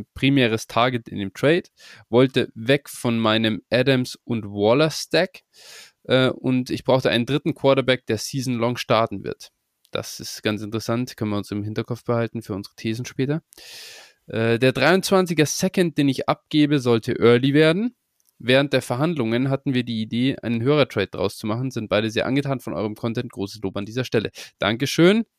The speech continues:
Äh, die andere Seite ist übrigens Wombub und der sagt noch ganz kurz dazu von meiner Seite, bin schon Ridder-Owner und wollte mir daher Mariota dazu holen, um die Positionen abzusichern.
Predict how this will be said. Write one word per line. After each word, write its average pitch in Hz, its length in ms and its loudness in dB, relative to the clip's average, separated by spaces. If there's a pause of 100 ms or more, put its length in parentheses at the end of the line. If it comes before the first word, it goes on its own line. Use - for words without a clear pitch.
Äh, 107 340 0
die 87 120 -2
andere 117 240 0
Seite 110 260 0
ist 104 120 -10
übrigens 101 360 -12
Wombub 160 680 2 (580)
und 117 500 0 (220)
der 117 500 4 (100)
sagt 131 320 0
noch 131 140 -4
ganz 120 260 0
kurz - 460 -2
dazu 117 560 -2 (480)
von 113 200 -4
meiner 143 280 2
Seite, 143 560 4 (640)
bin 175 160 4
schon 175 340 2
Ridder-Owner 135 840 6
und 113 200 0
wollte 143 260 4
mir 123 140 2
daher 120 240 4
Mariota 120 520 2
dazu 131 400 -2
holen, 160 220 2
um 117 120 -4
die 113 80 -6
Positionen 123 680 -4
abzusichern. - 720 -6